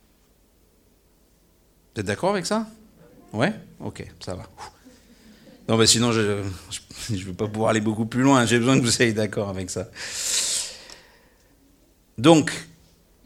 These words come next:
l'inquiétude s'oppose à la foi. Et encore une fois, c'est pas une, le fait de minimiser le danger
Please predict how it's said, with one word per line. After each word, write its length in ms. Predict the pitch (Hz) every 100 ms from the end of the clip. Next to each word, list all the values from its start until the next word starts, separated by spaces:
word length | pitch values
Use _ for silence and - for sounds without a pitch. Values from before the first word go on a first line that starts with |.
| 247 _ _ _ _ _ _ _ _ _ _ _ _ _ _ _ _ _ _ -
l'inquiétude 920 | 110 143 190 - 156 - 117 135 160 147
s'oppose 720 | - 123 110 120 117 127 123
à 80 | 113
la 120 | 107
foi. 340 | 107 - 92 - - _ _ _ _ _ _ _ _ _ _ _ _ - - _ _ _ _ _ -
Et 120 | 117
encore 300 | 127 156 139
une 120 | 143
fois, 340 | 135 147 143 117 - - - _ _ _ _ _ _ _
c'est 240 | - -
pas 160 | 107 147
une, 320 | 131 110 110 -
le 140 | 110
fait 160 | - 131
de 120 | 107
minimiser 680 | 101 123 147 143 135 120 131
le 120 | 113
danger 480 | 104 117 113 110